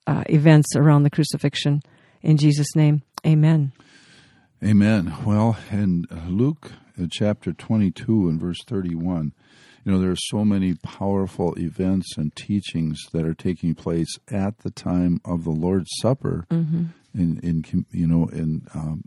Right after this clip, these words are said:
Speaker 2: another thing, too, is that when you think of in John thirteen, fourteen, fifteen, sixteen, seventeen,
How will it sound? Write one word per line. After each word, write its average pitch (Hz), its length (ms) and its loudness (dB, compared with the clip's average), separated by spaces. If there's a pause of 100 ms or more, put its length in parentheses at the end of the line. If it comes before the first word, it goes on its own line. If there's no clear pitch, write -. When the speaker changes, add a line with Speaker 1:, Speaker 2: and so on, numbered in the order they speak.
Speaker 2:
another 104 380 4
thing, 95 260 2
too, 110 360 4
is 87 240 0
that 87 200 0 (360)
when 95 120 4
you 90 100 6
think 110 220 0
of 87 120 0
in 82 140 4
John 92 420 2
thirteen, 95 580 -2
fourteen, 90 760 -2 (160)
fifteen, 90 640 -2
sixteen, 90 560 -4 (120)
seventeen, 90 520 -2